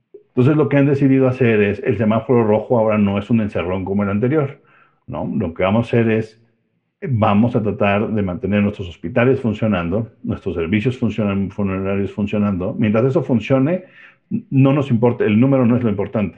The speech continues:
Lo importante es que no llegue al, al tope. Y hagamos, dejemos que la comu-, que la, que la economía funcione.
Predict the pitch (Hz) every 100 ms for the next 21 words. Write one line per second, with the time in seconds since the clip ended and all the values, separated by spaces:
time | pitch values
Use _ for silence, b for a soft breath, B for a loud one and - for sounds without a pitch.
0 | B - 107 104 104 131 131 - 101 95
1 | 110 104 101 98 92 85 85 82 85 78
2 | 80 b b b b - 175 185 - -
3 | 131 131 127 131 - 127 127 139 139 107
4 | 101 101 101 101 117 98 98 - 95 85
5 | 95 95 113 113 123 135 139 107